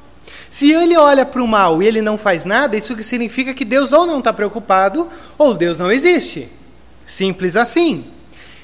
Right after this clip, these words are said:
E aí, quando entra esse, essa, essa indagação, a gente tem um problema muito grande. Porque a gente sempre, a todo momento, tenta adequar os valores,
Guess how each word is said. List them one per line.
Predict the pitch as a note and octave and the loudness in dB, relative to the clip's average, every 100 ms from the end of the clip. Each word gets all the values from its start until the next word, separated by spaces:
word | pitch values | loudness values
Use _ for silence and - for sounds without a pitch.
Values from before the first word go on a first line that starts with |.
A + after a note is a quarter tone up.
| A#3 | 2
E | |
aí, | C#4 D#4+ | 4 4
quando | D#4+ D#4 C4+ B3 | 0 -4 -2 0
entra | D4+ C#4+ A#3+ | -2 -2 -2
esse, | G#3+ A3 - A3 G3+ | -2 -4 -8 -6 0
essa, | G3 G#3+ G#3+ | 0 0 0
essa | G3+ G3 A3 G#3+ | 2 2 0 0
indagação, | G3+ F3 E3+ - A#3+ A3 | 0 0 -2 -2 -2 0
a | F3+ | -2
gente | F3 G#3+ | -4 -8
tem | A#3 | -6
um | A3+ | -4
problema | A3 F#3+ G#3+ G3+ | -4 -2 -2 -2
muito | G#3 G#3+ | -6 -4
grande. | G#3 F#3+ E3 D3 C3 - - - - | -4 -4 -6 -12 -18 -20 -20 -20 -10
Porque | A#3 A3 C#4+ G#3 - - - - - - - - | -8 -2 -4 -4 -16 -20 -20 -20 -20 -20 -18 -2
a | G#3+ | 0
gente | D4 D#4+ A#3 | 0 -2 -4
sempre, | - E4 E4+ D#4 C4+ | -2 2 4 4 4
a | B3 | 2
todo | - D4 D#4 C#4+ | 2 0 2 4
momento, | C4 A3+ A#3+ B3+ B3 | 4 4 4 2 -2
tenta | - A#3+ B3 B3 A#3 | -4 0 0 2 2
adequar | A3+ A3 F#3 A3 A#3 | 2 -2 0 2 4
os | A3+ | 2
valores, | F#3 G3+ F3+ G#3+ A#3+ A#3+ A#3+ A3+ - | 0 0 4 4 4 4 -2 -6 -14